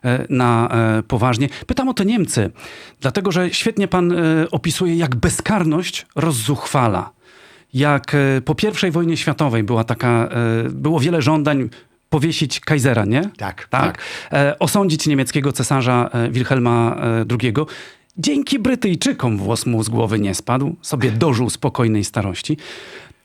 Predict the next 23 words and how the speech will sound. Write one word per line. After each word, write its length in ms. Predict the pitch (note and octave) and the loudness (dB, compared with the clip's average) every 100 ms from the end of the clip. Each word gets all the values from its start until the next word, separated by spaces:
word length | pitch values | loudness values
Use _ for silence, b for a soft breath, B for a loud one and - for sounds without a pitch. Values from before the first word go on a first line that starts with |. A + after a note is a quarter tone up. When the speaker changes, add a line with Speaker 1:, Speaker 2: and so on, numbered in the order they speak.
| _ | _
Speaker 1:
Ale 180 | - A#2 | -2 -2
to 180 | - A#3+ | 0 0
miało 220 | A#3+ G#3 | 0 0
być 180 | D#3+ - | -2 -2
argumentem 540 | C#3+ C3 D3+ G#3 E3+ | -2 2 2 2 0
dla 120 | C3 B2 | 0 -2
Hitlera, 680 | - A2+ C#3+ G#2+ G2+ C3 - _ _ | -4 -2 0 2 0 -2 -6 _ _
że 100 | A#2 | -10
cokolwiek 640 | - - - B3+ A#3 - | -6 -4 0 2 2 2
on 100 | F3+ | 0
zrobi, 540 | A2+ G2 F2 C3 A3+ - _ - | 2 0 0 -2 -2 -6 _ -10
Speaker 2:
Tak. 380 | A2+ A2 - - _ _ _ - | -8 -8 -12 -20 _ _ _ -2
Speaker 1:
to 100 | B3 | 0
nic 220 | B3 - | 0 0
mu 100 | G#3+ | 0
się 140 | G#3 | 4
nie 120 | F3+ | 2
stanie. 420 | - - F3 G#2 - | 2 0 2 0 0
On 140 | C#3+ | 0
tak 180 | D#3 - | 0 -2
przekonywał 520 | - - F3+ F3+ E3+ | -4 2 2 2 0
swoje 340 | - F3 D#3+ | 0 2 2
otoczenie. 580 | F3 - D3+ F3+ C3 G#2+ | 0 -2 0 2 2 0